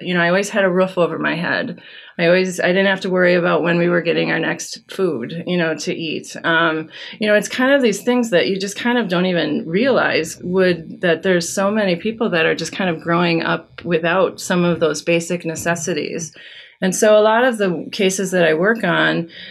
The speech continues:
they develop this kind of desperate, um,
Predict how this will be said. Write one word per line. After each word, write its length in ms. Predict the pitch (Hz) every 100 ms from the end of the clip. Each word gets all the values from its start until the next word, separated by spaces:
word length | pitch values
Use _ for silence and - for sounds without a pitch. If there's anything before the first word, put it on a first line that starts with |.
| - - -
they 260 | 196 185 180
develop 560 | 180 185 202 226 214
this 480 | 185 175 165 - -
kind 320 | - - 202
of 260 | 196 170 151
desperate, 960 | 175 175 - - 185 185 170 - - - 170
um, 760 | 165 147 151 156 147 170 -